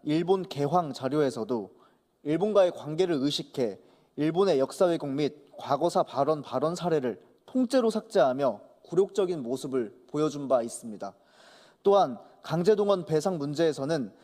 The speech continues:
제삼 자 변제안을 제시하며 피해자를 배제한 채 일본과의 우호를 연출하려는 부적절한 시도로 우리 국민의 자존심을 짓밟았었습니다.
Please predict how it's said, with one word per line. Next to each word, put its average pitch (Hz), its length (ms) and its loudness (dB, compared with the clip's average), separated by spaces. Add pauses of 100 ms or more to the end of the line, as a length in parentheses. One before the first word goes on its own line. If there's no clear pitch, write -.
(180)
제삼 185 420 0
자 208 140 6
변제안을 165 600 2
제시하며 139 680 0 (380)
피해자를 262 440 2
배제한 175 500 2
채 127 300 -2 (500)
일본과의 185 500 4
우호를 185 420 4
연출하려는 151 880 2 (220)
부적절한 185 560 0
시도로 151 680 -4
우리 170 200 0
국민의 180 600 -2
자존심을 151 760 -6
짓밟았었습니다. 143 920 -2